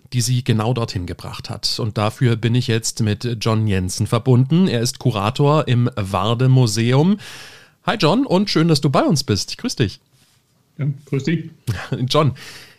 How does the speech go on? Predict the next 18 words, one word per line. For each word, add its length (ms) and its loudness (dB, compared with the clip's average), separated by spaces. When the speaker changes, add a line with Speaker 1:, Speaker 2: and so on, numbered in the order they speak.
Speaker 1:
ganz 200 2
am 140 4
Anfang 420 2
stelle 280 2
ich, 240 0
äh, 160 6
meinen 640 6
Gästen 340 0
immer 340 4
eine 220 2
Frage, 680 0
nämlich, 560 0
ähm, 520 0
ja, 160 0
sie 80 -4
sollen 220 0
doch 120 2
mal 300 0